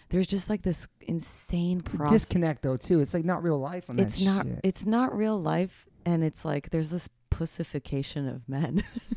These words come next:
Speaker 1: <laughs> that has happened.
Speaker 2: Mm-hmm.
Speaker 1: And the good ones are taken. And a lot of the single guys are just like, they just, there's just so much, there's, like, a lack of courage and so much shame that people carry. And also ego. Like, we shop for people the way we shop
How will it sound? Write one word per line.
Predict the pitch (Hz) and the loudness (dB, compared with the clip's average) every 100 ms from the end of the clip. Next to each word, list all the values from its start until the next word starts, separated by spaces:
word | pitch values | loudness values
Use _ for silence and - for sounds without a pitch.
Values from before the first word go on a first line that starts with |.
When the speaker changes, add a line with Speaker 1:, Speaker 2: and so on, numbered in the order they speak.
| - | 0
Speaker 1:
<laughs> | - - - - | -2 -8 -14 0
that | 226 220 | 6 6
has | 202 | 4
happened. | 170 190 240 180 131 139 - _ - | 2 0 4 4 4 0 -4 _ 0
Speaker 2:
Mm-hmm. | 135 131 131 131 135 | 2 4 4 2 2
Speaker 1:
And | - 208 | 4 6
the | |
good | 196 | 6
ones | 240 233 | 6 4
are | 196 | 2
taken. | 208 254 208 170 170 | 2 2 2 2 2
And | 175 | 0
a | |
lot | 175 233 | 2 2
of | |
the | 180 | 0
single | - 226 226 | 0 0 2
guys | 160 147 147 | 0 -2 -2
are | |
just | 143 139 | -4 -6
like, | 143 139 | -4 -2
they | 151 | -4
just, | 156 170 - _ - _ - | -4 -6 -8 _ -20 _ -12
there's | - 165 | -6 -4
just | 147 156 | -4 -8
so | - 185 | -4 -4
much, | 190 - - - 143 - | -4 -6 -14 -14 -14 -12
there's, | 139 175 156 | -6 -6 -4
like, | 170 | -8
a | 156 - - - - _ _ | -8 -10 -18 -20 -20 _ _
lack | - 165 175 | -12 -8 -8
of | - | -8
courage | - - 147 160 | -10 -8 -4 -2
and | 139 | -4
so | 131 156 | -4 -6
much | 151 | -6
shame | - - - 139 156 | -8 -10 -6 -2 -2
that | 127 | -4
people | - 131 | -10 -14
carry. | - 139 - 131 - - - - - - | -12 -10 -8 -10 -14 -20 -20 -20 -16 -4
And | 147 | -2
also | 139 160 - 196 - | 0 -4 -4 -6 -6
ego. | 139 147 - - | -6 -4 -4 -4
Like, | 127 131 - | -4 -6 -10
we | 143 151 156 | -6 -4 -4
shop | - - 143 - | -4 -2 -2 -2
for | - 147 | -4 -8
people | - 139 135 | -6 -6 -4
the | 131 | -4
way | 123 123 | -4 -4
we | 123 | -6
shop | - - 127 123 | -8 -8 -6 -6